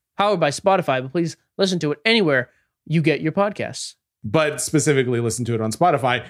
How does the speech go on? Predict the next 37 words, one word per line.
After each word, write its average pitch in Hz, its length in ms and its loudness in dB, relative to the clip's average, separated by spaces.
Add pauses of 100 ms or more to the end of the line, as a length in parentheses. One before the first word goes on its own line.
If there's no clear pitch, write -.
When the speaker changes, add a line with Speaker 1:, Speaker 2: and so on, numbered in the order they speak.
(140)
Speaker 2:
and 170 200 2
send 262 240 2
us 226 120 2
a 196 60 6
review 170 600 4
on 135 180 2
Speaker 1:
There 151 200 6
you 160 100 4
Speaker 2:
Apple - 80 -2
Speaker 1:
go. 156 220 2
There's, 165 180 4
Speaker 2:
Podcasts. 160 120 -4
Speaker 1:
you 160 120 0
love 196 160 4
Speaker 2:
There 160 80 2
Speaker 1:
pushing 151 240 -2
Speaker 2:
you 139 80 -2
Speaker 1:
those - 100 -2
Speaker 2:
go. 131 60 -6
Speaker 1:
reviews. 123 360 -8
Speaker 2:
Five 160 260 2
stars, 113 360 0
though. 101 240 -6
Speaker 1:
This 180 380 2
is 165 80 0
what 156 140 2
I'm 147 60 0
gonna 143 100 0
end 156 240 0
with. 117 340 -6
I 147 120 2
have 147 120 -2
decided 151 680 0
now. 110 420 -10 (1000)
I 147 220 0
would 208 220 -4
like, 110 480 -6